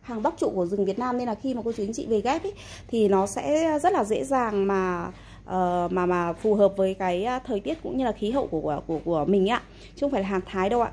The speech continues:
Và hàng này thì có phần hơi lỗi lá. Bình thường em bán bốn trăm rưỡi thì cô chú anh chị biết rồi. Nhưng mà những cây này nó có phần hơi lỗi lá nên em sẽ để với giá chỉ có ba trăm rưỡi. Ba trăm rưỡi cho một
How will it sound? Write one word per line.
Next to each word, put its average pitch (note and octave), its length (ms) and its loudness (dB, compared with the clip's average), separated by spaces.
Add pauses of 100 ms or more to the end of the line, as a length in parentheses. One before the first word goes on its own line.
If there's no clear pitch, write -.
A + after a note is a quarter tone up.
Và G3 200 0
hàng G3 240 -2
này F#3+ 120 2
thì F#3+ 120 -6
có F#3+ 60 -4
phần A3+ 160 -4
hơi A#3 140 0
lỗi A3 160 -2
lá. G3+ 220 0
Bình A#3+ 180 -2
thường G3+ 120 -2
em G#3+ 100 -2
bán F#3 180 0
bốn G3 200 2
trăm B3 160 -6
rưỡi A#3 160 -2
thì G#3 120 -4
cô A3 80 0
chú F#3+ 120 -6
anh G3 80 -6
chị - 120 -8
biết D#4 200 -2
rồi. G#3+ 160 6 (380)
Nhưng C4 80 0
mà B3+ 60 4
những A3 160 2
cây C4+ 220 6
này A3+ 120 0
nó G3 140 0
có F#3 80 -2
phần A3+ 180 -2
hơi B3 180 0
lỗi A#3+ 160 0
lá G#3 240 0
nên C4 120 -4
em A#3+ 100 -6
sẽ - 140 -8
để A3 220 4
với F3 80 -2
giá F#3 200 -4
chỉ G#3 120 -10
có F3+ 60 0
ba A#3 160 0
trăm A#3+ 180 -6
rưỡi. B3 200 2 (420)
Ba C4+ 180 4
trăm C4+ 140 2
rưỡi A#3+ 140 0 (140)
cho C#4+ 100 -2
một A#3+ 100 -2